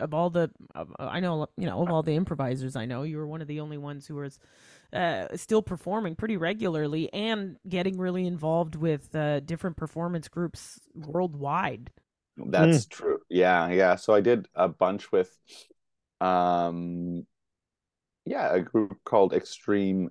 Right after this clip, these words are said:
Speaker 2: uh, Improv over in the U K. It, it's mostly, like, short form improv that they do, and, uh, like, I found this, uh, global calendar that just had a bunch of improv jams. I, I forget exactly who,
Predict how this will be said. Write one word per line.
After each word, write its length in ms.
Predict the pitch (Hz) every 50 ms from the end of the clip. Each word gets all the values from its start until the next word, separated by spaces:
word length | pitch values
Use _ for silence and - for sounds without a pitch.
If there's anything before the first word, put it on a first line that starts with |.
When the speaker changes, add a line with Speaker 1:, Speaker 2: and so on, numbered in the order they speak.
| -
Speaker 2:
uh, 200 | - 82 85 82 -
Improv 540 | - 87 92 98 - - 107 113 135 143 135
over 240 | 92 85 92 90 98
in 100 | 92 90
the 80 | 85
U 200 | 80 82 87 90 - _ - -
K. 440 | - 92 82 82 87 101 127 135 _ _ _ _ _ _ _ _ _ _ -
It, 160 | - 107 -
it's 240 | - 135 131 123 -
mostly, 240 | 143 135 127 - 123
like, 160 | 120 110 104
short 260 | - - 110 110 -
form 120 | - 135 131
improv 300 | 131 131 127 - 131 123
that 100 | 135 123
they 140 | 113 139 135
do, 360 | 120 104 123 127 131 131 123 - -
and, 400 | 87 87 87 87 85 85 87 85
uh, 360 | 78 82 90 90 90 87 82
like, 180 | 85 101 101 -
I 120 | 98 107
found 300 | 104 - 131 120 120 120
this, 300 | 104 107 - - - - _ _ _ _ _ _ _ _ _ _ _ _ _ _ _ _ _ _ _ _ _ -
uh, 520 | 92 92 92 92 90 90 87 85 85 - - _ - 92 87 - _ _ _ _ _ _ _ -
global 360 | - 98 104 104 95 101 98
calendar 520 | - - 98 95 95 101 110 120 127 139
that 160 | 113 98 85
just 160 | - 98 92 -
had 120 | 101 92
a 40 | 90
bunch 260 | - 92 92 90 -
of 120 | 92 87 -
improv 320 | 80 87 - 107 98 92
jams. 300 | - - 101 101 101 -
I, 100 | 98 80 - -
I 240 | 80 90 90 87 85 - _ _ _ -
forget 240 | - 92 90 95 90
exactly 380 | 90 78 87 80 - - 85 82 -
who, 340 | 95 87 87 82 80 76